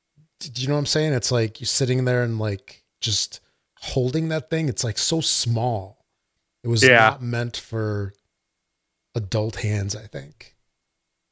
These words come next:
Speaker 2: <laughs>
Speaker 1: But
Speaker 2: Well,
Speaker 1: anyway.
Speaker 2: most of the stuff I think is made for kids,
Speaker 1: Yeah.
Speaker 2: young adults.
Speaker 1: Mm-hmm.
Speaker 2: So.
Speaker 1: But,
Speaker 2: And
Speaker 1: uh,
Speaker 2: we're just getting old, Rob.
Speaker 1: Yeah, we are.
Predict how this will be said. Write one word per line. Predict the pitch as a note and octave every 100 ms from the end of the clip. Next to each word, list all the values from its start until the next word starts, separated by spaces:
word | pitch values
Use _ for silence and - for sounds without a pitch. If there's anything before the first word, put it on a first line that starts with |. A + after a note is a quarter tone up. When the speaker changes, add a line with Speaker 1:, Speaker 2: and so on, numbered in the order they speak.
| -
Speaker 2:
<laughs> | A#2+ A2+ - _ _ _ _ _ _ _ _ _ - - - _
Speaker 1:
But | A#2 A2 _ _ -
Speaker 2:
Well, | G#3 G3 F3
Speaker 1:
anyway. | - C#3+
Speaker 2:
most | C3+ -
of |
the | A#2
stuff | - A#2+ A#2
I | A#2
think | A2 A#2 A2+
is | -
made | A2 G#2+
for | A2
kids, | - G#2 G#2 - - _ _ _ _ -
Speaker 1:
Yeah. | C3 A#2
Speaker 2:
young | A#2 A2+
adults. | G#2 G#2 G#2 - -
Speaker 1:
Mm-hmm. | C3 C3+ D3 D#3+ D#3
Speaker 2:
So. | - - - - _ _ _ - - _ _ _ _ _
Speaker 1:
But, | A#2 G#2+ - C3+
Speaker 2:
And | C#3
Speaker 1:
uh, |
Speaker 2:
we're | D3
just | C#3 -
getting | C#3 B2+
old, | B2 A#2
Rob. | A2 A2 A2 A2 _ _ C3
Speaker 1:
Yeah, | A#2+ A#2
we | A2
are. | G2+ G#2